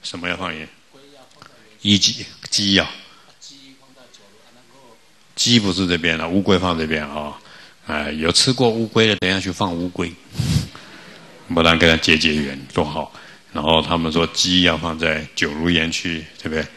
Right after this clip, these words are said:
鲫鱼在这边，啊，鲫鱼等一下要，要三四十位去帮忙，好不好啊？六千斤，捌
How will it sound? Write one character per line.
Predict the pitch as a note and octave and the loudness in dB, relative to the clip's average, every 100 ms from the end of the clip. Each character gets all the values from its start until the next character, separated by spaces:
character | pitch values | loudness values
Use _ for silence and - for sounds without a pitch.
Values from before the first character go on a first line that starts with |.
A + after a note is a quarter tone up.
| - - - | -20 -20 -4
鲫 | - A#2+ | 4 4
鱼 | E2 E2 | 4 2
在 | F2+ E2+ | 2 0
这 | E2 | 0
边， | D#2+ D#2 - - - - - - - | 0 -2 -8 -20 -20 -20 -20 -20 -10
啊， | D#2+ D2+ D2 - | -6 -4 -6 0
鲫 | B2+ G#2+ | 4 6
鱼 | G2+ | 4
等 | G2+ | 4
一 | G2 | 4
下 | G#2 G2 | 4 4
要， | G2 F2+ E2 - - - - - | 4 4 2 -4 -18 -20 -20 -8
要 | G2+ E2 D#2 D#2 | -2 -2 -2 -6
三 | - G2+ G2 | -6 -4 -2
四 | - G2 | -2 -2
十 | - | -4
位 | E2+ F2 | -4 -4
去 | D#2 | -6
帮 | D#2 - F2 | -4 0 0
忙， | D#2+ D2 - | 0 -4 -6
好 | E2 | 0
不 | F2+ | 2
好 | D#2+ D#2+ | 2 2
啊？ | D#2+ - - - - - - | 2 -2 -16 -20 -20 -12 0
六 | A#2 G2 | 4 4
千 | E2 - G2 F#2 | 2 0 -2 -4
斤， | F#2 G2+ F#2 F#2+ - - _ _ _ | -4 -4 -4 -8 -18 -20 _ _ _
捌 | A#2+ | -2